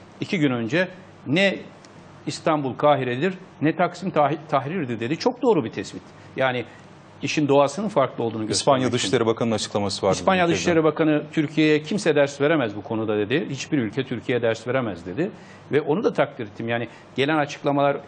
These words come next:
Speaker 1: hepsi olumsuz değil. Ama neden açıklama geliyor biliyor musunuz? Esas burada ona dikkatinizi çekmek isterim. Belli medya kuruluşları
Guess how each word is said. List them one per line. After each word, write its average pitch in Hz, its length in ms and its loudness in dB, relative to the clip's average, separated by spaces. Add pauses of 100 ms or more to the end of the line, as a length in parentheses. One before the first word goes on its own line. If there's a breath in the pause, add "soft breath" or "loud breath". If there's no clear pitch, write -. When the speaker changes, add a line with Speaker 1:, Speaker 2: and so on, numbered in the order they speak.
(140)
Speaker 1:
hepsi 180 260 -2
olumsuz 147 360 0
değil. 156 160 2
Ama 185 160 0
neden 202 240 2
açıklama 139 420 0
geliyor 110 300 0
biliyor 196 160 0
musunuz? 131 280 -2
Esas 139 360 -2
burada 214 200 0
ona 120 220 -2
dikkatinizi 113 440 -6
çekmek - 280 -8
isterim. 175 300 -2 (880 loud breath)
Belli 208 220 2
medya 139 320 2
kuruluşları 101 540 -6